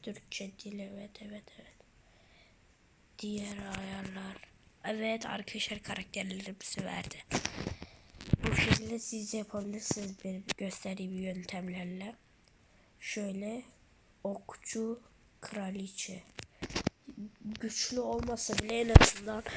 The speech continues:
oyunu bitirmemize yardım eden bir şey olacak. Bu kadar karakter var zaten oyunda da.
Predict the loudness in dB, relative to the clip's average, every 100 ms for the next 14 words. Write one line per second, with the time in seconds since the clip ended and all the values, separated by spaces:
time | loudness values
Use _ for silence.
0 | 4 4 6 6 6 4 2 2 4 2
1 | 6 4 4 -6 10 12 12 8 -10 8
2 | 10 10 4 0 -2 -2 -20 -20 -20 -20
3 | -20 _ _ _ -20 -20 -20 -20 -20 -20
4 | -10 -10 -10 -18 -14 -10 -10 -8 -8 -8
5 | -8 -4 -2 -2 -6 -10 -10 -8 -8 -8
6 | -8 -8 -10